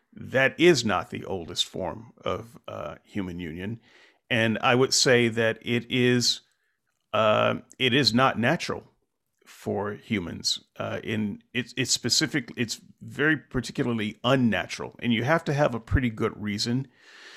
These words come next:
uh, to want to do it. And I think the driving force behind it today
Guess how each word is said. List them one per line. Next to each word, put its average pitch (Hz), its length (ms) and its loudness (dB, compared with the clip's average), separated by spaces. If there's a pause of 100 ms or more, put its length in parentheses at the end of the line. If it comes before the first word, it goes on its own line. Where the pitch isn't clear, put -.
(840)
uh, 110 400 6
to 113 180 -2
want 120 280 2
to - 140 0
do 107 260 2
it. 143 220 4
And 120 260 0
I 131 120 0
think 143 380 0
the 113 100 -2
driving 117 720 2
force 120 560 -4
behind 107 680 -2
it - 300 -10
today 107 600 -2